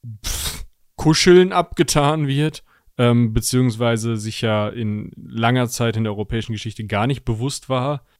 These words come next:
die männliche europäische Geschichte, beziehungsweise viele Männer in der europäischen Geschichte sich nicht bewusst gemacht haben, dass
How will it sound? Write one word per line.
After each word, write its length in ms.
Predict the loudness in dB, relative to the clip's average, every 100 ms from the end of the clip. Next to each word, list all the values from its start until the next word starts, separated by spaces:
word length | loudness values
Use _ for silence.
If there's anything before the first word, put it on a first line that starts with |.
| _ -10
die 80 |
männliche 560 | -4 2 4 4 4 2
europäische 640 | 0 2 2 4 2 0
Geschichte, 460 | -2 -2 -4 -4 -8
beziehungsweise 640 | -8 -2 -2 -2 -4 -6 -8
viele 300 | -6 -4 -4
Männer 400 | -2 2 4 4
in 140 | 2
der 120 | 2
europäischen 500 | 0 -2 -4 -4 -2
Geschichte 380 | -4 -8 -6 -6
sich 320 | -4 -8 -10 _ _ _ _
nicht 240 | -4 -4 -4
bewusst 400 | -4 -4 -6 -6
gemacht 420 | -4 -2 -4 -4
haben, 280 | -2 -2 -2
dass 420 | -2 -4 -8